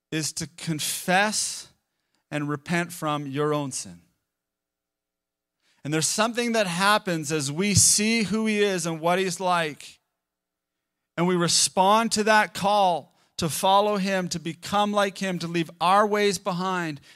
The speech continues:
and follow him, that you actually become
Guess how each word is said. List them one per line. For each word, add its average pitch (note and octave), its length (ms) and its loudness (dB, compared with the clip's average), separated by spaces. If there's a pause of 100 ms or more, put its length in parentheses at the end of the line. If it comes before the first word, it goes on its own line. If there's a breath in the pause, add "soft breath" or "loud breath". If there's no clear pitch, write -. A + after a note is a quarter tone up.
(120)
and D#3 140 -6
follow G3+ 420 0
him, F3 480 -4 (380 soft breath)
that E3+ 120 -2
you G#3+ 460 -4
actually G3+ 680 -2
become E3 1040 -8